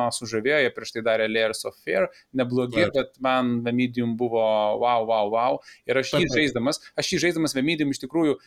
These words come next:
Speaker 1: ir vaidinamas tą veikėją, daug tokių, netgi pagavau momentų, blemba, kodėl jie nedaro Silent Hillo, nes iš tikrųjų, a, labai daug
Speaker 2: Galėtų.
Speaker 1: Taip
Speaker 2: Mhm.
Speaker 1: buvo. Ir po to paaiškėjo, kad gandai pasitvirtino, kad jie ir daro Silent Hill du remake'ą.
Speaker 2: Jo, jo, jeigu čia jie gerai pavarys, tai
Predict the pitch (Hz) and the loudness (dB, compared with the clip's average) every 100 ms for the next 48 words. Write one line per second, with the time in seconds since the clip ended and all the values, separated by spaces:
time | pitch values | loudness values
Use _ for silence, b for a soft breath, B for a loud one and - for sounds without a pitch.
0 | B 131 135 160 147 131 131 135 131 131 | B -2 0 2 0 0 -4 -2 -2 -2
1 | 165 170 143 - b _ _ _ - 143 | 0 0 0 -4 b _ _ _ -16 -2
2 | 185 185 143 - 165 135 143 143 135 135 | 2 2 -2 -2 0 2 2 0 -2 -2
3 | 156 151 165 143 117 - b b - 107 | 0 0 0 -2 -6 -8 b b -16 -6
4 | 160 208 156 - 160 139 160 226 254 254 | -2 -2 -2 -4 -4 0 0 2 4 2
5 | 233 226 220 - 208 202 190 165 165 113 | 2 2 2 0 0 2 2 2 2 2
6 | 113 - - 117 160 156 147 135 127 123 | 0 -2 -6 -4 0 2 4 4 4 4
7 | 123 123 123 127 131 156 151 156 139 135 | 4 4 2 2 0 0 2 2 2 -2
8 | 110 - 127 b b b - 117 113 139 | -6 -10 -12 b b b -2 2 2 4
9 | 156 - B - 135 147 156 151 156 147 | 2 0 B -8 -4 2 4 4 2 -2
10 | 160 139 131 131 135 147 135 123 131 147 | 0 0 0 0 2 2 0 -4 0 -2
11 | 120 113 - 110 143 123 127 131 123 - | 0 0 0 0 2 2 2 2 2 -2
12 | 120 120 120 127 120 131 127 120 123 135 | -2 0 0 0 0 0 0 0 2 2
13 | 127 127 170 170 117 120 131 160 151 143 | 2 2 2 2 0 -2 0 0 0 2
14 | 156 151 139 143 151 143 147 151 156 | 2 2 0 0 0 0 0 0 0